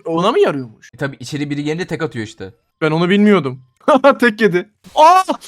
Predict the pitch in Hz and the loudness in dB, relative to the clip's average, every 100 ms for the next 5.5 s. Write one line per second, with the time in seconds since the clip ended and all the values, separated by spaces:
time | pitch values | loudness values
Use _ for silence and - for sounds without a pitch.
0 | 269 359 466 - _ 330 415 427 480 453 | 0 0 -2 -18 _ 2 4 2 -6 0
1 | - 403 403 370 415 427 320 - 466 - | 4 4 2 2 6 4 2 -8 -10 0
2 | 381 415 392 392 415 415 339 - 370 381 | 4 4 2 2 2 4 4 6 8 6
3 | 370 392 - 370 381 339 311 311 320 _ | 6 6 6 6 6 6 8 8 6 _
4 | _ - 359 381 359 339 330 320 320 233 | _ 4 8 10 8 6 6 8 8 6
5 | - _ _ 233 330 | -2 _ _ 2 4